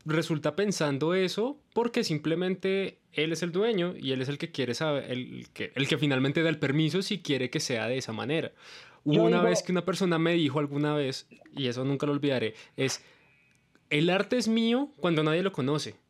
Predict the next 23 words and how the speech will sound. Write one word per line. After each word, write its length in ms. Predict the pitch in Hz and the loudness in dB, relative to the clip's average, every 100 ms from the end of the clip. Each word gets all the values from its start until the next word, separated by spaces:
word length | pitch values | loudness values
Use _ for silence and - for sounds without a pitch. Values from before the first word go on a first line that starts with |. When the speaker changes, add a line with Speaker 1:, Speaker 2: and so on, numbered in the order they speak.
| _ _ - | _ _ -2
Speaker 1:
El 140 | 151 | 0
arte 180 | 156 180 | 2 2
es 40 | |
del 140 | 180 196 | 0 2
mundo 380 | 202 208 214 220 | 2 4 2 0
cuando 320 | 165 160 139 | -2 0 2
alguien 280 | 135 135 156 | 0 0 0
más 240 | 160 156 156 | 0 -2 -4
conoce 320 | 156 143 147 | -4 -4 -4
lo 120 | 143 | -6
que 100 | - | -6
yo 100 | 110 | -6
hice". 220 | 113 107 - _ _ _ _ _ _ _ _ _ _ _ - | -6 -8 -14 _ _ _ _ _ _ _ _ _ _ _ 0
Speaker 2:
Pero, 220 | 208 208 | 2 2
pille, 320 | 226 208 214 | 2 2 0
que 140 | - 254 | 0 -2
¿quién 220 | - 196 | 0 0
es 80 | 175 | 0
el 80 | 196 | 0
que 100 | 214 | 0
defiende 420 | 208 - 170 156 | 0 0 0 0
su 240 | 151 170 | 0 0
arte? 280 | 147 139 127 | 0 -2 -10